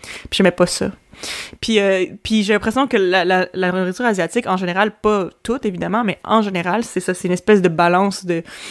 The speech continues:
de salé, euh, sucré, même des fois épicé. Puis c'est comme, c'est, c'est le mélange qui rend la, justement, l'expérience tellement extraordinaire maintenant que je trouve, mais que dans le temps, j'étais comme, bah <laughs> ! Je crois, genre, j'étais comme, non.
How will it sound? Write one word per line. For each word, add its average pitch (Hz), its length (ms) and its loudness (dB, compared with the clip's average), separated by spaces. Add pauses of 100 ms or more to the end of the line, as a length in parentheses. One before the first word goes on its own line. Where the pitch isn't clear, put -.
(220)
de 175 440 0
salé, 190 680 2
euh, 175 120 0
sucré, 185 520 -4
même 180 160 -4
des 170 60 -8
fois 180 160 0
épicé. 180 680 0
Puis - 80 -14
c'est 175 80 -8
comme, 175 340 -6
c'est, - 140 -10
c'est 208 100 0
le 185 60 2
mélange 202 500 2
qui 180 160 -2
rend 196 300 2
la, 160 220 0 (340)
justement, 190 400 0
l'expérience 190 680 2
tellement 196 420 4
extraordinaire 220 1000 2
maintenant 214 380 2
que 226 160 -2
je - 120 -6
trouve, 226 340 0
mais 190 160 4
que 190 100 0
dans 190 160 2
le 202 100 0
temps, 208 140 2
j'étais 202 140 -6
comme, 180 160 -4
bah 233 300 2
<laughs> ! 262 340 0
Je 233 120 -2
crois, 226 220 2
genre, 196 320 0
j'étais - 180 -8
comme, - 160 -8
non. - 160 -10